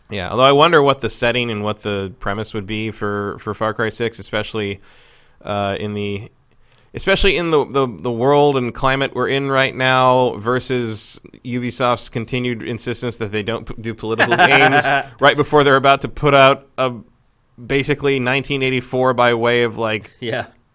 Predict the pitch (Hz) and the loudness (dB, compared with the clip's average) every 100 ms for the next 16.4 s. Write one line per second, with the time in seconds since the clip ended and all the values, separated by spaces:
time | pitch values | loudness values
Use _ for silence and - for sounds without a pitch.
0 | - 107 117 123 - 160 156 - 131 131 | -18 -6 -2 -2 -2 -2 -2 -4 -2 -2
1 | 156 156 160 156 135 139 135 151 - 156 | 0 0 2 2 2 0 2 2 2 2
2 | 147 131 170 185 190 202 190 190 131 127 | 2 0 -2 0 2 0 0 -2 -2 -4
3 | 123 - - - - - _ _ 151 165 | -6 -18 -20 -20 -20 -20 _ _ 2 4
4 | 165 151 160 131 170 160 143 123 - - | 4 6 6 6 6 4 2 -6 -12 -6
5 | 147 165 156 151 156 165 165 160 147 147 | -2 -2 0 -2 0 2 2 2 4 4
6 | 151 - - - _ _ _ - 156 185 | 4 -2 -16 -20 _ _ _ -4 -2 -2
7 | 165 269 359 147 120 117 135 131 131 131 | 0 0 2 0 0 -4 -4 -4 -6 -6
8 | 127 123 120 107 123 151 139 160 277 262 | -6 -2 0 0 -2 -2 2 4 4 4
9 | 151 143 170 147 135 151 180 190 135 104 | 4 4 6 4 2 2 6 6 6 0
10 | - 196 233 180 165 214 170 135 139 127 | 0 4 4 2 0 0 -2 -2 -2 -2
11 | 120 127 139 143 135 117 107 110 170 - | -6 -2 -2 -2 -2 0 -2 -2 -4 -4
12 | 104 85 73 110 113 110 117 117 117 117 | -6 -6 -6 -4 -4 -6 -8 -8 -8 -6
13 | 143 131 120 107 117 120 117 - - 135 | -6 -4 -4 -4 -4 -4 -4 -4 -6 -2
14 | 123 120 110 107 110 107 104 98 101 160 | -2 -2 -4 -6 -8 -10 -10 -8 -4 -2
15 | 127 110 107 107 107 - 110 - - 147 | -2 -4 -6 -6 -8 -10 -12 -12 -6 -4
16 | 127 113 107 | -2 -4 -8